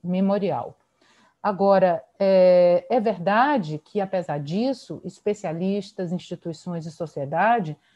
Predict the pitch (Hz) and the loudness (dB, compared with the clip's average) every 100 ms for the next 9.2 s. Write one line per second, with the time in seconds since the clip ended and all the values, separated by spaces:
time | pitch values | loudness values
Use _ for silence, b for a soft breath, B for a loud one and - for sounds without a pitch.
0 | _ _ 156 156 202 220 - 196 190 180 | _ _ -6 -2 -2 -4 -8 -4 -2 2
1 | 240 233 220 226 226 254 214 190 220 233 | 0 2 0 -2 -4 -6 -2 0 0 -2
2 | 160 151 - _ _ 202 208 233 233 233 | -4 -8 -12 _ _ -6 -4 -2 -2 -2
3 | 208 208 196 240 226 190 226 226 220 269 | -2 -2 -2 -4 -6 -2 2 2 2 0
4 | 226 175 190 202 240 - _ _ _ _ | -2 0 2 2 0 -6 _ _ _ _
5 | _ _ 202 202 196 196 196 - 277 233 | _ _ 0 2 4 4 2 0 2 2
6 | 220 233 233 _ _ _ - - 214 202 | 2 0 -6 _ _ _ -4 2 4 4
7 | 233 240 277 - 220 - - 214 220 214 | 0 -4 -10 -10 -10 -8 -6 0 0 0
8 | 247 - 214 208 226 214 214 233 233 - | -4 0 2 2 0 -2 -2 -4 -6 -6
9 | 196 196 | -6 -8